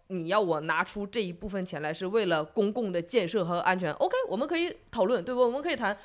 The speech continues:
因为我也住在这个 community 里面，我也希望我的 community 很好。但是问题解决这个方式是不是你强迫我，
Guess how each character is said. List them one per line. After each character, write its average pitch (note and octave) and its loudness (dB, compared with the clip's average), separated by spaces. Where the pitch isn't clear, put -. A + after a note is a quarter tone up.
因 C#4+ -4
为 C4+ -2
我 C#4 4
也 D4 4
住 C4+ -2
在 C4+ 6
这 C4+ 2
个 C4 -2
community A#3 -2
里 F#3 -6
面， D#3+ -4
我 G3+ 4
也 B3 8
希 A#3+ -2
望 A3+ 0
我 G3+ -2
的 F#3+ -6
community G3 -4
很 E3+ -6
好。 F3 2
但 C#4+ 6
是 C#4 2
问 C#4 -2
题 F3+ -8
解 E3+ -2
决 E3 0
这 G3+ -2
个 A3 2
方 G3+ 0
式 G#3+ -4
是 - -4
不 F3+ -4
是 F3 -6
你 F3+ -6
强 F3 0
迫 A#3 2
我， C3+ -6